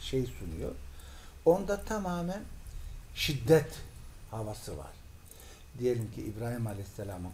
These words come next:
kıssasını alıyor. Bunu bir şiddet havası içerisinde sunmaya çalışıyor.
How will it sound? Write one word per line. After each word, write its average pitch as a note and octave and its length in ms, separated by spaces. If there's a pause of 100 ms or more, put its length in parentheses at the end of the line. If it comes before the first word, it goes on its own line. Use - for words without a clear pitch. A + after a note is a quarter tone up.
kıssasını C#3 680
alıyor. G#2+ 320 (1160)
Bunu F3 220
bir F3 80
şiddet F3+ 500
havası E3 380
içerisinde B2+ 680
sunmaya F#2+ 520
çalışıyor. C#2+ 500